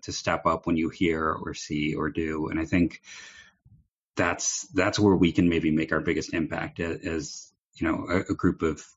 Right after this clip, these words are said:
of podcasters and, and sports, uh, journalists. So just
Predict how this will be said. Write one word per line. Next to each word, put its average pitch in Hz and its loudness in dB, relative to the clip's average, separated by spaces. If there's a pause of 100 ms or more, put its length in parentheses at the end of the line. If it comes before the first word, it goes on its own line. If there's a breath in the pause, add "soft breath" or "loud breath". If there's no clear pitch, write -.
(200)
of 80 -6
podcasters - -4
and, 80 0
and 90 -4
sports, - -2
uh, 78 -2
journalists. 80 -2 (420 loud breath)
So 90 4
just 113 0